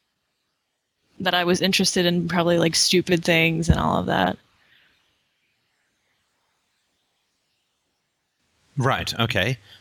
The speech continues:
Speaker 2: So your interests would be petty or immaterial or immature, or is, is it, what are the adjectives that she would use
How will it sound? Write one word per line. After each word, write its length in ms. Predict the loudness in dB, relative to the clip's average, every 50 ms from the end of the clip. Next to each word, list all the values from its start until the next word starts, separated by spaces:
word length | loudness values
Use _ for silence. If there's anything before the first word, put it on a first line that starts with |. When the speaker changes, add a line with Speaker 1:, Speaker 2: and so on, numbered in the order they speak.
| _ _
Speaker 2:
So 460 | -4 -2 0 2 2 2 2 0 0 -4 -10
your 420 | -10 -6 -2 -2 0 0 0 0
interests 600 | -2 -2 -4 -2 -2 -4 -4 -2 -2 -4 -2 0
would 220 | 0 -2 -2 -2 -2
be 460 | 0 0 2 2 2 2 0 -2 -6 -10 -18 _ _ _ _ _ _ _ _ _ _ _ _ _ _ _ _ _ _ _ _ _ _ _ _ _ _ _ _ _ _ _ 0
petty 440 | 0 2 2 2 2 2 2 0 0
or 240 | 0 -2 -2 0
immaterial 720 | 0 0 0 0 -2 -2 -2 0 0 0 2 2 2 0
or 380 | 0 0 0 0 0 0 -2 -2
immature, 800 | -2 0 0 0 0 -2 -2 0 0 0 0 0 0 0 -2 -2
or 340 | 0 0 0 2 2 0 0
is, 160 | 0 0 0 0
is 160 | 0 -2 -2
it, 220 | 0 0 -2 0
what 460 | 0 0 0 0 0 0 -2 -2 -2 -2
are 20 | -2
the 100 | -2 -2
adjectives 500 | -2 -2 -2 -2 -4 -4 -4 -4 -4 -4
that 120 | -4 -6 -4
she 100 | -2 -2
would 140 | -2 0
use 340 | 0 -2 -2 -2 -2 -4 -6